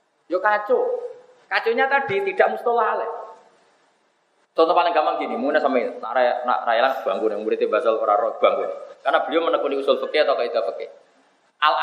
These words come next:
adat muhakama ya, al adat. Dengarkan kaidah itu.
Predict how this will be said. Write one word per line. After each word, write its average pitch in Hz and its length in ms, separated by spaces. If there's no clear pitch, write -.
adat 170 320
muhakama 123 480
ya, 123 80
al 131 200
adat. - 240
Dengarkan 151 400
kaidah - 240
itu. - 200